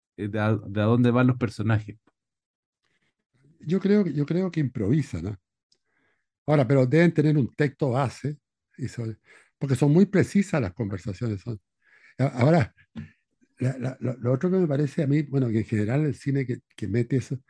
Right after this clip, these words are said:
Speaker 2: y me parece fascinante, que son personajes inconclusos. Son, son personajes,
Speaker 1: Mm.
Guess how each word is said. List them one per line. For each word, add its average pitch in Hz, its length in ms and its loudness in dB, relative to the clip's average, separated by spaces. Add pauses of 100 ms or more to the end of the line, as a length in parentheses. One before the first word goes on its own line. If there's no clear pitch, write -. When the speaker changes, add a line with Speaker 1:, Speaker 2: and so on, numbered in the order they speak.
(280)
Speaker 2:
y 113 80 -4
me 104 40 -2
parece 110 280 -2
fascinante, 131 580 -2 (760)
que 123 120 0
son 165 340 0
personajes 160 580 2
inconclusos. 143 800 2 (880)
Son, 131 220 -6 (120)
son 156 180 0
personajes, 131 680 -2
Speaker 1:
Mm. - 680 -20